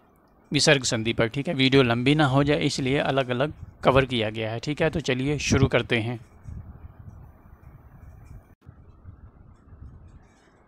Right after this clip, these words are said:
तो सबसे पहले हम देखेंगे संधि की परिभाषा। दो वर्णों के मेल से होने वाले विकार को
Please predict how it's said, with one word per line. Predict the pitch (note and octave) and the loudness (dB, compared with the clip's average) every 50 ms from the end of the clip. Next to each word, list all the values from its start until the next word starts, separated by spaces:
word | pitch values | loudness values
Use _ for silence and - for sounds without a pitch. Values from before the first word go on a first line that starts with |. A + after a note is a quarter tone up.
| _ _ - | _ _ -2
तो | D3+ | 0
सबसे | - - D3+ - - E3 | 2 2 2 2 2 4
पहले | E3 D3 D3+ D3+ D3+ | 4 4 4 4 2
हम | D#3 D3 | 2 2
देखेंगे | C3+ C#3 C3+ - D#3 D#3+ D#3 D3+ D3+ D3 | 0 0 0 -2 -2 -2 0 0 -2 -2
संधि | C#3 - - D3+ D3+ D3 D#3 D#3 | -2 -4 -4 -2 -2 -2 -2 -2
की | D#3 D3+ | -4 -2
परिभाषा। | C#3+ C#3+ C#3 C#3 B2 A#2 A#2 A#2+ - - C#3 C3 A2+ - - - | 0 0 2 2 2 0 0 -2 -2 -2 -2 -4 -4 -8 -10 -10
दो | F#3+ C3+ C#3+ D3+ D#3 | 0 4 6 8 8
वर्णों | D3 D3+ C#3 C3+ C3 C#3 D3 | 8 8 6 4 4 2 0
के | C#3+ - - C3+ | 0 0 -2 -2
मेल | C3+ C3 C3+ C#3+ | 0 0 0 0
से | - - D3+ C3+ | 0 -2 -2 -2
होने | C3 B2+ C3 C3+ C#3 D3 D3+ | -2 -2 -2 -2 0 0 2
वाले | D3 C3+ A#2+ A#2+ B2 | 2 2 0 0 -2
विकार | A#2 B2 - C#3 B2+ B2+ B2+ | -4 -4 0 2 2 2 2
को | - - D3 E3+ | 2 0 0 0